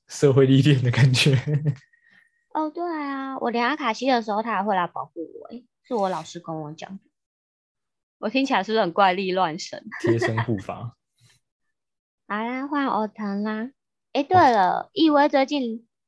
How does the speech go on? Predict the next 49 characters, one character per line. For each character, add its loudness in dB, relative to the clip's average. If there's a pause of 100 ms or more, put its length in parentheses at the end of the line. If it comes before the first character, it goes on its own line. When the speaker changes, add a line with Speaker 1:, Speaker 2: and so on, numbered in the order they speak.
Speaker 2:
他 0
超 2
爱 6
欧 4
腾 -4
的， 0
他 0
染 2
了 -2
一 -2
个 0
跟 -2
欧 0
腾 -8
一 -2
模 -4
一 -6
样 0
颜 -4
色 -6
的 -6 (120)
头 -20 (160)
发。 -12
Speaker 1:
<laughs> -6
这 4
个， 0
这 -2
个 4
不 0
是 6
我 6
们 2
今 2
天 6
的 2
重 0
点 -6
哦。 -14 (540)
Speaker 2:
<laughs> 2
就 4
是 0 (140)
欧 6
腾 0
是 -2
一 2
只 2
黑 2
色 0
的， -4